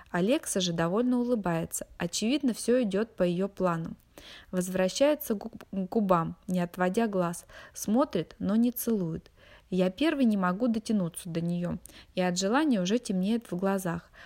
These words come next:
Она наконец-то дотрагивается еле-еле, сначала до верхней губы, потом до нижней, а потом, словно тайфун, удовлетворяет мою потра-, потребность в контакте с ней. Безумие длится не так уж и долго.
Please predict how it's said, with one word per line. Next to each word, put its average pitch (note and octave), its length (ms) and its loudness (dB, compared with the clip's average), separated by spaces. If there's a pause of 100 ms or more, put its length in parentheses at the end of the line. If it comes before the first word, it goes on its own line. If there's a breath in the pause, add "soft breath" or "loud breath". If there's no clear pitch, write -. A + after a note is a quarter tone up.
(160 loud breath)
Она G#3 240 0
наконец-то A#3 640 0
дотрагивается F3+ 1400 -2
еле-еле, F#3+ 720 0 (280 loud breath)
сначала B3+ 420 0
до F#3+ 140 2
верхней F3+ 640 0
губы, F#3 280 -2
потом B3+ 440 0
до G3+ 120 0
нижней, F3 420 -2 (220)
а F#3 100 -6
потом, C#4 320 0
словно A3 400 0
тайфун, G3 520 -2 (320 loud breath)
удовлетворяет F#3 880 0
мою F3+ 160 0
потра-, F3+ 440 -2 (140)
потребность G3+ 540 0
в - 60 -16
контакте F3 640 -2
с - 120 -8
ней. E3+ 220 -2 (680 loud breath)
Безумие A3 520 2
длится G#3+ 380 0
не F#3+ 140 2
так A3 260 0
уж - 160 -2
и G#3+ 40 0
долго. F3+ 480 0